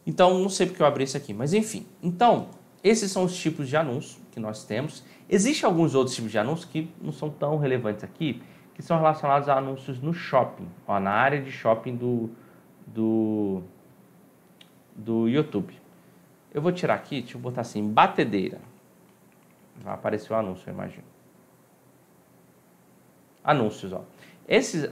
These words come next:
esses aqui primeiro são, é tudo anúncio, né? Mas como esse aqui tá mais relacionado com produtos, pra gente talvez não contextualize tanto, não sirva tanto, a não ser que você tenha um produto. Então, se, a não ser que você tenha um produto. Então, quando você cria um anúncio lá, você tem a opção de colocar na parte de shopping do Google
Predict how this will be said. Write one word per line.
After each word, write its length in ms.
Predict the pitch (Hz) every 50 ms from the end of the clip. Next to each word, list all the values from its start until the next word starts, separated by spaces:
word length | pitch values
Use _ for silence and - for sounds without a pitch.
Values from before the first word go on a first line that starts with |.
| -
esses 260 | - 143 196 190 - 147
aqui 200 | 143 147 - 127
primeiro 320 | 120 131 117 117 131 139
são, 200 | 135 - 143 - -
é 80 | 123
tudo 220 | 120 123 139 139 165
anúncio, 420 | 180 170 131 101 95 - - - - - - - - -
né? 180 | 117 135 139 - - - - - -
Mas 160 | 180 190 196
como 240 | - - 269 269 240
esse 140 | 220 -
aqui 120 | 180 - -
tá 180 | 151 147 143
mais 200 | 135 131 139 135
relacionado 460 | 135 127 127 123 127 123 117 117 - -
com 180 | - 156 156
produtos, 760 | 147 - 139 120 107 104 107 120 147 160 - - - - -
pra 260 | - - - 170 185 190
gente 440 | 156 131 135 143 156 156 151 -
talvez 320 | - 135 131 131 123 123 123
não 240 | 131 139 143 143 - - - - -
contextualize 640 | - 135 135 135 147 143 - 139 135 135 135 131 151
tanto, 340 | 156 - 123 117 117 117 -
não 140 | 117 127 143
sirva 420 | - - - 139 156 170 175 175
tanto, 220 | 165 143 135 135 135
a 40 |
não 80 | 131 135
ser 120 | 135 -
que 80 | - -
você 100 | - -
tenha 160 | 123 127 135
um 60 | 143
produto. 320 | 143 - 170 151 117 98 -
Então, 140 | - 165 180
se, 180 | 175 - 180 170 - - - - - -
a 120 | - 135
não 120 | 117 123 123
ser 140 | 123 131 123
que 80 | -
você 80 | - 143
tenha 160 | 127 135 135
um 40 | 139
produto. 320 | 139 180 170 139 113 98 -
Então, 100 | 180 185 180
quando 160 | 226 233 240
você 100 | - 240
cria 160 | - - 170
um 60 | 156
anúncio 320 | 135 120 117 120 120 123 -
lá, 100 | 131 147
você 80 | -
tem 80 | - 151
a 40 | 147
opção 200 | 147 - - 151
de 80 | 143
colocar 240 | - 147 143 143 139
na 100 | 131 127
parte 380 | 127 - - 127 127 - - 139
de 80 | 139
shopping 400 | - - - 131 135 151 - 165
do 100 | 139 120
Google 400 | 110 117 143 160 - 117 101 -